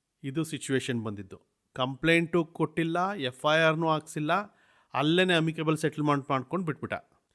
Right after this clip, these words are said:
ಇವಾಗ ನನ್ನ ಹತ್ರ ಬಂದಿದ್ದಾನೆ, "ಸರ್ ಏನಾದರೂ ಮಾಡೋಕ್ಕಾಗುತ್ತಾ?" ಅಂತ ಹೇಳಿ. ಅದು ಯಾವಾಗ ರವಿನ ಮತ್ತೆ ಅಪ್ರೋಚ್ ಮಾಡ್ದೆ ಈ ಥರ ಡಾಕ್ಟ್ರ್ ಹೇಳಿದ್ಮೇಲೆ. ರವಿ ಏನ್ ಹೇಳ್ತಾನೆ ಇವಾಗ ಅಂದ್ರೆ, "ನೀನ್ ಯಾರು ಅಂತಾನೆ ನನಗೆ ಗೊತ್ತಿಲ್ಲ,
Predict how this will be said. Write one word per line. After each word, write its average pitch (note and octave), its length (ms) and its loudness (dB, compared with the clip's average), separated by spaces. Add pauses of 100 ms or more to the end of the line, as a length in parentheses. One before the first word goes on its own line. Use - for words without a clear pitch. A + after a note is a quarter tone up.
(260)
ಇವಾಗ A3+ 240 0
ನನ್ನ F#3+ 120 0
ಹತ್ರ E3 200 0
ಬಂದಿದ್ದಾನೆ, C3 680 -4
"ಸರ್ E3+ 200 0
ಏನಾದರೂ E3 240 0
ಮಾಡೋಕ್ಕಾಗುತ್ತಾ?" C#3 580 -2
ಅಂತ A2 220 -4
ಹೇಳಿ. F#2+ 320 -14 (360)
ಅದು C3+ 180 -4
ಯಾವಾಗ C#3 320 4 (840)
ರವಿನ F3+ 320 0
ಮತ್ತೆ E3+ 260 2
ಅಪ್ರೋಚ್ F3+ 280 -2
ಮಾಡ್ದೆ C#3 220 -2
ಈ B2+ 40 -4
ಥರ C3 140 -6
ಡಾಕ್ಟ್ರ್ B2+ 320 0
ಹೇಳಿದ್ಮೇಲೆ. G#2 680 -14
ರವಿ D#3 220 0
ಏನ್ G3+ 140 2
ಹೇಳ್ತಾನೆ D3 280 0
ಇವಾಗ A2+ 160 -6
ಅಂದ್ರೆ, A#2 560 -6 (240)
"ನೀನ್ C#3 140 -4
ಯಾರು F3 400 4
ಅಂತಾನೆ F3 260 0
ನನಗೆ E3 200 2
ಗೊತ್ತಿಲ್ಲ, C#3+ 680 -4